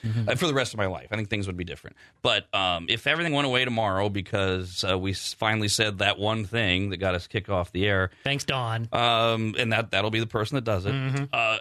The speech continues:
Speaker 2: I, for, I wouldn't do anything right away because I, that's stupid.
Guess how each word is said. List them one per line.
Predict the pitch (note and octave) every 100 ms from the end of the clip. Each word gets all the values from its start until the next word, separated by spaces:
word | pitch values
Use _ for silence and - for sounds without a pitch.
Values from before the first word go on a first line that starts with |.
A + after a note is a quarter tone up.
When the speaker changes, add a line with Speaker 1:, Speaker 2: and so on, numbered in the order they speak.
| -
Speaker 2:
I, | A#2+
for, | - E3+ C3
I | C#3+
wouldn't | D#3 F#3 G3
do | F#3+
anything | F#3+ F4+ G#3+ E2+ -
right | A2+ B2+
away | G#2+ A#2 F#3+ E3
because | D3 D3 C3 A#2
I, | B2 A#2 -
that's | B2+ B2+ -
stupid. | - - F#3+ F4+ G2